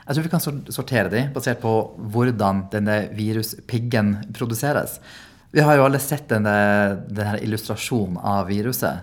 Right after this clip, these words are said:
En kule, eh, en, gjerne en grå kule med, med røde pigger på.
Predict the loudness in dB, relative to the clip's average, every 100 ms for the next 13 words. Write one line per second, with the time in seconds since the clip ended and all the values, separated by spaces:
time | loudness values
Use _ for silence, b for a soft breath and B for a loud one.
0 | -4 -2 -2 -6 -4 -2 0 0 0 0
1 | -6 -18 -6 -2 0 0 -2 -2 -2 -2
2 | -2 -4 -4 -2 -2 -4 -4 -4 -2 -4
3 | -4 -4 -4 -4 -2 0 0 -2 -4 -4
4 | -4 -2 -2